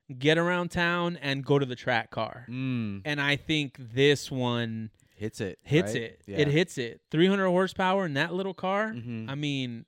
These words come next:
Speaker 1: you're gonna have a ton of fun.
Speaker 2: Okay.
Speaker 1: A ton of fun. Uh, you know, where is the Civic Type R gonna land?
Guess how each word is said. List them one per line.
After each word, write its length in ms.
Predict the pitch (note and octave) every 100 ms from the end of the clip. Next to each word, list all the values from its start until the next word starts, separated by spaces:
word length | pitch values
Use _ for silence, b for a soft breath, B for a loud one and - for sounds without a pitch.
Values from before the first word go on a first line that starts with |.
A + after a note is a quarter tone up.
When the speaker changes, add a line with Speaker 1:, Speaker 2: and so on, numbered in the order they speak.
| _
Speaker 1:
you're 160 | C#3+
gonna 160 | A3 F#3+
have 180 | D#3+ A#2+
a 100 | A#2 - - - -
ton 380 | E3 E3+ D#3+ C#3+
of 120 | B2+
fun. 440 | - A2+ G#2 G2+ G2 _ -
Speaker 2:
Okay. 280 | G2+ G2 G2 _ _ _ _
Speaker 1:
A 160 | D3
ton 500 | D3+ - F#3+ F#3+ F#3+ E3+
of 80 | -
fun. 380 | C3+ A2+ G#2+ - b b b b b b -
Uh, 600 | D#3 E3 E3 D#3+ D#3+ D3+ - _ _ _ _ _ _ _
you 180 | - E3
know, 580 | D#3+ D#3 E3 F3+ F3+ D#3+ C3 C3
where 500 | E3 C#3+ D3 D#3+ F3
is 120 | F3+ E3+
the 100 | E3
Civic 300 | F3 E3 C#3+
Type 240 | D#3 C#3+
R 180 | D3 C#3+
gonna 180 | C3+ A2+
land? 260 | A2 A#2